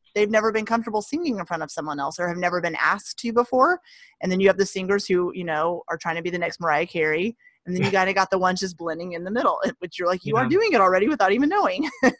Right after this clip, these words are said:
Speaker 2: Right.
Speaker 1: But yeah, I love that you're doing that, and just keep going. You're doing a great job. You really are. Um, but just being real and vulnerable with your kiddos and having a relationship with them. And I love that they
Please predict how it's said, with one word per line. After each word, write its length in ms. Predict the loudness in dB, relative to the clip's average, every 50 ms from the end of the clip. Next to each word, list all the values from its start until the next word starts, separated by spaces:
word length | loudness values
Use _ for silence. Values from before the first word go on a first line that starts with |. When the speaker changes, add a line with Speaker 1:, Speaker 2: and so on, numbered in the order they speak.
| _ _ -4
Speaker 2:
Right. 320 | -2 0 0 0 -2 -2 2
Speaker 1:
But 300 | 4 6 6 6 4 2 0 0
yeah, 240 | 0 2 4 4 4 4
I 120 | 4 4
love 220 | 4 4 4 4 4
that 140 | 2 0 0
you're 120 | 0 -2
doing 300 | -2 -2 -4 -4 -6 -4
that, 200 | -2 -2 0 0 -2
and 180 | -6 -8 -10 -14 _ _ _ _ _ -4
just 220 | -4 -4 -4 -2 2
keep 240 | 2 2 4 4
going. 340 | 4 4 6 6 4 2 0
You're 140 | -4 -4 -4
doing 180 | -4 -2 -2 -2
a 40 | 0
great 260 | 0 0 -2 -2 -2
job. 380 | 0 0 0 2 0 0 -2 -4 -4
You 180 | -4 0 2 4
really 240 | 6 6 6 6 4
are. 340 | 4 4 4 2 0 -4 _ _ _ _ _ _ _ 2
Um, 280 | 4 4 4 2 0 -6 -14 -20 _ _ _ -2
but 100 | 0 0
just 160 | 0 -2 -2
being 240 | 0 0 0 0 2
real 260 | 2 4 4 4 4
and 80 | 2 0
vulnerable 380 | 0 0 0 0 0 0 0
with 180 | 0 -2 -4 -6
your 80 | -8 -8
kiddos 480 | -4 -4 -2 0 2 2 2 0 0
and 100 | -2 -2
having 300 | 0 0 0 0 0 -4
a 60 | -4
relationship 520 | -4 -4 -4 -4 -4 -4 -4 -4 -4 -4 -4
with 140 | -4 -2 2
them. 320 | 2 4 4 4 2 2
And 240 | 0 -2 -4 -6 -12 _ _ _ _ _ _ -2
I 80 | 0 2
love 220 | 2 2 2 4
that 300 | 4 4 4 4 2 0 -6 _ _ _ _ _ _ _ _ _ 2
they 400 | 4 4 4 4 2 -2 -2 -8